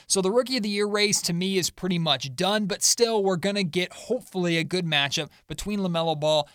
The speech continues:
and Tyrese Halliburton tonight, and we know Halliburton is in need of a good game after the, uh, first two struggles that he's had since coming back from his injury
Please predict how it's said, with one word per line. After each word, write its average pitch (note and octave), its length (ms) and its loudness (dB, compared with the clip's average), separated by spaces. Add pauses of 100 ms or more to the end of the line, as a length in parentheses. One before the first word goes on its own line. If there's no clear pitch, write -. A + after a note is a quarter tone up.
(120)
and F3+ 200 0
Tyrese D#3+ 380 0
Halliburton D3+ 440 0
tonight, D3+ 380 0
and C#3+ 160 -8
we F3+ 140 0
know E3+ 180 0
Halliburton D#3 500 -2
is D3+ 160 -4
in D#3 140 -4
need D#3+ 340 -4
of D#3+ 200 -2
a C#3+ 180 -2
good G3 540 2 (100)
game D#3+ 400 0 (240)
after C#3+ 260 -2
the, D3 280 2
uh, C3+ 80 4
first F#3 340 -2
two F3 160 -2
struggles F3 560 0
that D3 120 -4
he's D3 140 -4
had D3 240 0
since C#3 200 -2
coming D#3 260 -4
back C#3+ 220 0
from C#3 100 -8
his C3 140 -8
injury C#3+ 440 -2